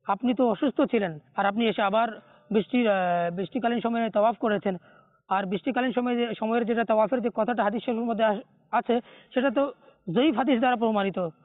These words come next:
হুজুর, আপনি চাইলে নাও করতে পারতেন, কিন্তু আপনি তারপরও তাওয়াফ করেছেন। তো আলা হযরত রাহমাতুল্লাহি তাআলা আলাইহি বললেন, "যদিও বা হাদিসটা জয়ীফ, কিন্তু আমার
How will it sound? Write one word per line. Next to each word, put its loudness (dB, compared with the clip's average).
হুজুর, 2
আপনি 2
চাইলে 2
নাও 4
করতে 0
পারতেন, -4
কিন্তু 0
আপনি 0
তারপরও 0
তাওয়াফ 0
করেছেন। -4
তো -2
আলা 2
হযরত -4
রাহমাতুল্লাহি -2
তাআলা 0
আলাইহি -2
বললেন, -2
"যদিও 2
বা 0
হাদিসটা 0
জয়ীফ, 2
কিন্তু 2
আমার 0